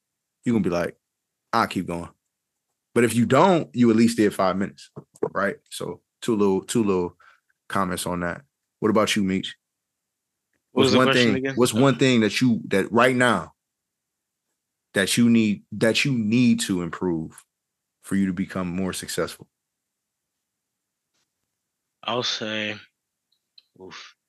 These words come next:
Speaker 2: being organized and socializing more, I'll say.
Speaker 1: Elaborate.
Speaker 2: Or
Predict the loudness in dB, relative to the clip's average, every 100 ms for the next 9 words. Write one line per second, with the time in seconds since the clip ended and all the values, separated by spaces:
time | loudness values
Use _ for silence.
0 | _ _ -20 -20 _ 0 2 2 0 -2
1 | -2 0 2 2 0 -4 -8 -8 -6 -8
2 | -6 -8 -8 -10 -12 -16 -20 -18 -20 _
3 | _ _ -14 -14 -14 -20 -20 -20 _ _
4 | _ _ _ _ _ _ _ -6 0 2
5 | 2 0 -2 -6 _ _ _ _ _ _
6 | _ _ -18 -18 _ -4 -4